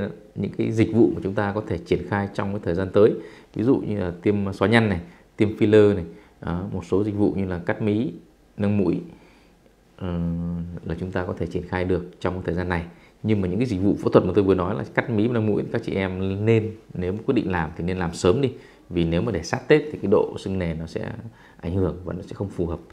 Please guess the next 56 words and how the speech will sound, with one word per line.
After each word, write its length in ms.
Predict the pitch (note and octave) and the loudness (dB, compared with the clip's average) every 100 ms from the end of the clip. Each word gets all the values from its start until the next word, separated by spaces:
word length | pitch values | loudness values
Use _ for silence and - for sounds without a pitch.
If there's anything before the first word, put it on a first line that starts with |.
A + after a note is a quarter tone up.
| - - - - - | -20 -20 -20 -20 -8
Và 260 | F2+ G2 | 2 4
những 120 | F#2+ | 4
chị 140 | A2 A2+ | 0 0
em 160 | A2+ | 2
nào 180 | G#2+ F#2+ | 2 0
mà 180 | F2+ F2 | 0 -2
muốn 360 | E2+ F#2+ F#2+ D#3 | 0 2 2 0
tận 160 | - G2+ | 0 2
dụng 180 | A2+ | 2
cái 100 | - | 0
dịp 140 | A#2 G2 | -2 2
Tết 140 | - G3 - - | 4 4 0 -4
để 320 | E2+ D#2+ D#2+ | -2 -2 -4
nghỉ 180 | F2+ F2 | 0 2
dưỡng 260 | F#2+ - - - - - - | 4 2 -4 -12 -20 -20 -6
nghỉ 80 | F2 | 2
ngơi 280 | G#2 A#2+ A2 - | 6 8 6 0
thì 120 | G2 | -4
chúng 180 | E2+ F#2 | -2 -4
ta 160 | G2+ G2 | -6 -6
có 80 | G2+ | -6
thể 80 | E2+ | -2
nghĩ 160 | F2 | 0
đến 140 | F#2+ C3 | 2 0
các 100 | - | -6
dịch 140 | - | -10
vụ 100 | - | -4
đại 100 | - | -4
phẫu 340 | - - - - - - | 2 2 2 -4 -14 -8
như 140 | G2+ | -6
là 140 | F2+ F2 | -6 -4
nâng 180 | G2 G#2+ | 0 2
ngực 300 | G2 - - | 0 -4 -12
hay 140 | F#2 F2+ | -8 -4
là 60 | |
hút 160 | F2+ B2 | -2 0
mỡ. 220 | A2 F2+ - - - _ - | 0 -2 -6 -20 -20 _ -8
Còn 180 | E2+ E2 | -6 -2
cái 80 | |
dịch 160 | F#2 E2+ | -2 0
vụ 140 | F2+ - | -2 -2
tạo 100 | - | -4
hình 120 | E2 | -6
thành 120 | E2 | -4
bụng 160 | F2+ - | -6 -6
thì 80 | E2 | -6
có 80 | E2 | -6
thể 80 | - - | -6 -4
cân 120 | F#2 | 2
đối, 180 | F#2 A2 - - | 2 2 -2 -8
mình 100 | D#2+ E2+ | -10 -6
để 80 | F2 | -8
sau 220 | E2+ F2+ F2 | -8 -8 -4
Tết 160 | A2 A2+ - - | -4 -4 -12 -10
rồi 160 | E2+ D#2 | -8 -6
mới, 140 | E2 | -8